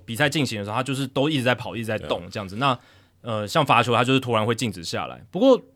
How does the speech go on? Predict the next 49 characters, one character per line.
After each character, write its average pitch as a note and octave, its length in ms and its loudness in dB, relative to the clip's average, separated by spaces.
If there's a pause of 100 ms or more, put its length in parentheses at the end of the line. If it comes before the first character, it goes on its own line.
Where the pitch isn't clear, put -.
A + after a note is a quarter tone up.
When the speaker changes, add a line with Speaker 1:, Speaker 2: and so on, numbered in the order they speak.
(200)
Speaker 1:
如 G3 80 0
果 G#3+ 80 6
换 G3 160 8
个 D3 80 2
角 G#2+ 140 0
度 D3 120 -2
想， A#2 140 -2
Speaker 2:
美-， G#2+ 80 -4 (160)
可 F3 80 4
是 G#3+ 60 6
美 F#3 100 8
式 F#3+ 80 6
足 E3+ 140 4
球 C#3+ 80 6
也 G#2 80 2
是 A#2 100 -2
静 A2+ 220 0
止 D2 160 -8
的， D2+ 80 -12
美 F#2+ 80 -8
式 D#3+ 80 0
足 D3+ 80 4
球 C3+ 80 8
跟 B2 100 8
棒 A#2+ 140 8
球 G#2 80 2
这 A2 100 2
一 - 20 6
点 F2+ 140 0
是 F#2 60 -10
比 E2 80 -12
较 D2+ 100 -10
像。 - 160 -4
Speaker 1:
对。 F3+ 60 4
对 E3 40 6
啊， E3 160 2 (460)
所 - 160 2
以 G3+ 60 6
换 B3 160 6
个 E3+ 80 6
角 A2+ 120 4
度 D3 140 0
想， G2+ 300 -4
棒 G#3 160 4
球 C#3+ 120 2
既 E3+ 120 -2
然 C3+ 120 4
都 C#3+ 140 0
是 D3+ 180 -6